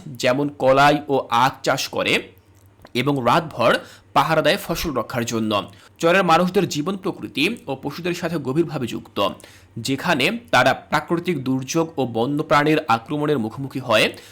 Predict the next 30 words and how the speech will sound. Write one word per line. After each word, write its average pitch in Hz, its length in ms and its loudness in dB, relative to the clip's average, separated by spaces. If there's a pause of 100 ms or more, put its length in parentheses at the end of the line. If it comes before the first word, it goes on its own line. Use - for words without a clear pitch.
(140)
শীতল 196 360 0
আবহাওয়া 170 520 4
ও 165 240 0
কঠিন 156 220 -2
পরিবেশেও 175 600 0 (100)
তারা 131 220 4
দৃঢ়ভাবে 143 840 0 (300)
তাদের 135 240 0
জীবন 135 300 -4
সংগ্রাম 143 420 -4
চালিয়ে 107 380 0
যায়। 120 280 2 (580)
আমরা 160 440 2 (100)
ছয় 143 180 0
নম্বর 143 180 -4
প্রশ্নের 147 280 -6
উত্তরটি 135 260 -8
লিখলাম। 110 540 0 (320)
দেখো, 131 140 -4
সাতে 165 320 -2
জানতে 233 200 -4
চাওয়া 233 240 -2
হয়েছে, 233 360 0
"প্রত্যয় 220 720 -4
ও 185 180 -2
উপসর্গের 156 560 0
মধ্যে 139 320 -4
পার্থক্য 113 520 -6
কী?" 123 220 -4 (540)
দেখো, 196 440 -2